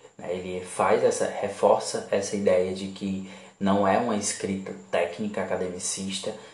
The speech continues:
e sim uma escrita livre e, ao mesmo tempo, critica o produtivismo acadêmico, né? Ele critica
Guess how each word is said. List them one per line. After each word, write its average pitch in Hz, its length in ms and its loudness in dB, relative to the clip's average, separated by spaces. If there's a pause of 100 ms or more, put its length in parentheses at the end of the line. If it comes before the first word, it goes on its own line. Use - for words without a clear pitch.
(140)
e 101 100 -6
sim 107 180 0
uma 101 100 2
escrita 98 440 0
livre 117 500 -2 (180)
e, 147 160 2
ao 151 140 8
mesmo 151 380 6
tempo, 127 400 -2 (120)
critica 139 720 0 (180)
o 127 80 -2
produtivismo 117 840 0
acadêmico, 107 720 4
né? 92 160 2
Ele 98 160 2
critica 104 720 -2